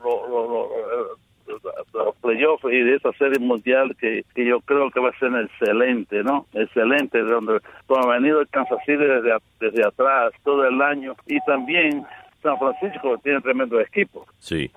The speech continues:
Speaker 1: Así que
Speaker 2: ¿Qué te ha parecido Eric Hosmer, el cubano americano en primera base con los Reales?
Speaker 1: Ah, no, no, no, no, tú sabes, eh, esta gente, todos están haciendo muy, muy buen trabajo,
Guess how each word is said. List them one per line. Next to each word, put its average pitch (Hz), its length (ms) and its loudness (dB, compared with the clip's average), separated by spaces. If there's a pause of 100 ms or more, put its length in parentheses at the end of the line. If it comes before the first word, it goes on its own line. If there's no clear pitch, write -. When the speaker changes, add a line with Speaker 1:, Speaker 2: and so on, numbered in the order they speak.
Speaker 1:
Así - 200 -10
que - 200 -6 (360)
Speaker 2:
¿Qué 120 100 0
te 120 80 2
ha - 20 2
parecido 123 360 2
Eric 117 180 2
Hosmer, 120 300 2
el 80 180 0
cubano 104 240 0
americano 101 320 2
en 90 60 -2
primera 87 260 0
base 78 480 -2
con 71 160 -4
los - 220 -6 (100)
Reales? 76 560 -2
Speaker 1:
Ah, 143 140 2
no, 160 200 2
no, 147 220 2
no, 139 220 0
no, 147 400 0
tú 110 80 -8 (100)
sabes, 123 380 0
eh, 110 160 0 (240)
esta 123 360 -2
gente, 123 200 -4 (100)
todos 143 300 2
están 131 240 -2
haciendo 131 280 -6
muy, 127 260 0
muy 123 180 0
buen 123 180 0
trabajo, 123 420 0